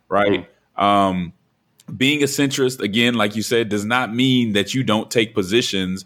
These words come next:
Speaker 1: on serious issues. If anybody thinks that's what being a centrist is and you call yourself a centrist, that's wrong, right? If you, if you question whether the and campaign takes positions, just read our, our and campaign twenty twenty presidential election statement.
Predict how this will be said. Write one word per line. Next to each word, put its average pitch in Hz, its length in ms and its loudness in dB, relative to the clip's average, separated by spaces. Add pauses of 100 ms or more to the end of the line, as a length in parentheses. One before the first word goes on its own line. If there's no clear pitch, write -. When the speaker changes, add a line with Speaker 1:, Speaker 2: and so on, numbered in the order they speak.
(100)
Speaker 1:
on 107 160 0
serious 101 380 -2
issues. 98 380 -2
If 92 140 -6
anybody 131 380 2
thinks 127 260 -2
that's 113 200 0
what 110 160 2
being 110 180 2
a - 20 0
centrist 101 440 -6
is 120 240 2
and 101 100 -4
you 107 80 -2
call 113 200 0
yourself 104 280 -2
a 101 60 -6
centrist, 95 480 -10 (400)
that's 107 200 -2
wrong, 98 380 -4 (500)
right? 95 400 0
If 95 140 -6
you, 110 220 -2
if 101 160 0
you 104 100 -2
question 135 460 0
whether 110 160 2
the 101 140 -2
and 120 220 2
campaign 113 380 -2
takes 110 240 -2
positions, 110 480 -2
just 160 220 -2
read 160 240 2
our, 160 320 2
our 135 180 2
and 143 240 0
campaign 143 380 -2
twenty 147 260 -4
twenty 143 280 -2
presidential 139 640 2
election 117 360 2
statement. - 420 -8